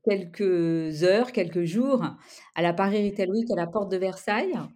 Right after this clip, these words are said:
et je trouvais intéressant qu'on échange ensemble sur ce qui a retenu, euh, ton attention parmi la multitude d'informations sous forme de conférences ou sous forme, euh, de stand.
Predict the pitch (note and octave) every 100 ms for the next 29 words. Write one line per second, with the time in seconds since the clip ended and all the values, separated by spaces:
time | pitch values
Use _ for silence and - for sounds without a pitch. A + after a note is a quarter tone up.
0 | _ _ - F3+ E3+ F3 E3+ - F#3 G3
1 | G#3 F3+ F#3+ F#3 E3+ A#3 C4 - - -
2 | _ A3+ A3+ A#3 C4 B3 A#3 A3+ B3 C#4+
3 | C#4 - A#3 A3+ - - A3+ A3 G3 G#3+
4 | G#3 A3 A#3+ A#3+ F#3+ E3+ G3 A3+ A3 G#3
5 | F3 - A3+ A#3 - - - _ - F#3+
6 | G#3+ A3+ F#3+ G#3 D4 D4 D4 A#3+ B3+ C4
7 | G#3 G#3 G#3 F#3+ F#3 F3 - A#3 A#3+ -
8 | F3+ F3 E3+ F3+ F3+ F3+ G3+ A#3 A#3 -
9 | - E3+ F#3+ F#3 F3+ E3 D#3+ D#3 D3 D3+
10 | - A#3 G#4 A3+